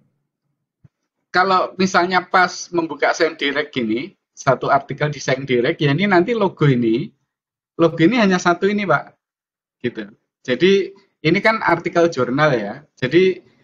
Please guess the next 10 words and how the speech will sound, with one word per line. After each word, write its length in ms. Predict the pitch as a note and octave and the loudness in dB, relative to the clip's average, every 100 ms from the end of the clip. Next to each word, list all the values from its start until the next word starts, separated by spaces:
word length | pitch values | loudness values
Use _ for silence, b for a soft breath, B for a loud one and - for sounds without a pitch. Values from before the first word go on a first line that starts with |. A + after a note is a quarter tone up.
| b b _ _ | b b _ _
Zotero 480 | C#3+ D3 D3+ G3 A#3 | -2 -2 2 2 2
mengenalinya 800 | A3 G3+ F#3+ F3 F3 F#3+ G3+ A#3 | 2 0 2 4 4 2 0 0
sebagai 400 | A3+ D3+ D3+ E3 | 0 -2 0 0
artikel 320 | E3 F3 F3 | 0 0 0
jurnal, 400 | F3+ F#3 E3+ D#3+ | 0 0 2 2
maka 320 | D3 - E3+ | 0 0 0
ini 320 | G3 A#3 B2 - | -2 -6 -8 -2
ikonnya 560 | D#3+ D#3+ C#3+ F3 G3 | -2 0 -2 0 0
adalah 400 | C#3+ C#3+ F3 C#3+ | 2 0 0 -4
ikon, 560 | C3+ - D#3 F3 F3+ | -10 -2 -2 -2 -6